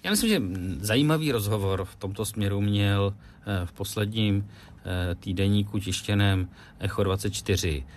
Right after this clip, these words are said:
eh, pan ex-předseda Nejvyššího správního soudu Baxa, eh, se kterým taky jako poměrně dlouho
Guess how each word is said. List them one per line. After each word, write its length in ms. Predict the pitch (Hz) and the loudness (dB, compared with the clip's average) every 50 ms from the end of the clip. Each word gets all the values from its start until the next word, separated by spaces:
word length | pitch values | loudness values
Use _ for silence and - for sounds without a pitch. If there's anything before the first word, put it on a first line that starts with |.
| - - - - | -20 -20 -14 -8
eh, 480 | - 92 92 92 90 90 87 87 87 85 - - | -4 -2 0 2 2 2 2 2 0 -2 -2 -2
pan 480 | - 95 92 90 90 87 87 85 85 82 - - - - - - - - | 0 0 2 2 2 2 2 2 0 -2 -6 -14 -20 -20 -18 -18 -12 -8
ex-předseda 800 | - 104 - - - - - - 110 98 - - 101 95 98 95 | -8 -6 -4 -4 -4 -2 0 0 0 0 2 2 2 4 4 4
Nejvyššího 380 | 92 90 90 90 - - 110 98 | 4 2 2 0 0 2 0 0
správního 420 | 104 - 92 92 95 98 101 101 | 0 0 -2 0 2 2 2 2
soudu 260 | 98 - 92 95 107 | 2 2 0 2 2
Baxa, 480 | 98 - - - - - - - - - - - - - - - - - | 0 0 -2 -4 -6 -4 -4 -6 -8 -8 -12 -14 -14 -16 -16 -12 -6 -2
eh, 200 | 95 95 90 85 | 0 2 2 2
se 140 | - 95 95 | 0 -2 -4
kterým 320 | - - 101 98 98 95 | -2 0 2 2 2 2
taky 220 | - 95 - - | 2 0 0 2
jako 200 | 101 98 98 98 | 0 0 0 -2
poměrně 400 | 98 - 90 90 90 85 92 95 | -4 -2 0 0 2 4 4 4
dlouho 480 | 90 90 85 90 90 87 98 95 85 80 | 4 4 4 4 4 4 4 4 2 2